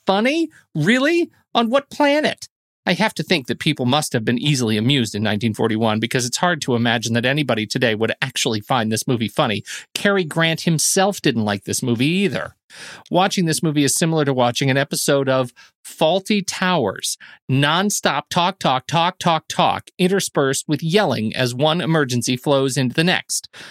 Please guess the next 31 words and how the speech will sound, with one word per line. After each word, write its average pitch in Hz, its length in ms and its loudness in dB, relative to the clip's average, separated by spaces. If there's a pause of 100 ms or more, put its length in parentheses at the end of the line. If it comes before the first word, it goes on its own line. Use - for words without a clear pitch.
(260)
This 180 160 0
is 165 120 -2
not 190 300 2
a 165 80 0
relaxing 151 640 0
watch. 123 460 -2 (260)
Part 208 180 0
of 160 60 -6
the 135 80 -2
problem 120 400 0
can 147 140 -2
be 131 100 2
explained 139 340 -2
by 147 80 2
the 135 80 -2
fact - 280 -2
that 135 60 -10
this - 200 -10
was 127 160 -4
originally 143 500 0
a 123 60 0
play, 117 580 0 (360)
thus 127 180 2
the 127 140 0
exaggerated 113 600 0
acting, 143 460 0
nonstop 104 580 -2
talk, 160 460 0
and 120 180 -2
one-room 127 580 0
location. 110 680 0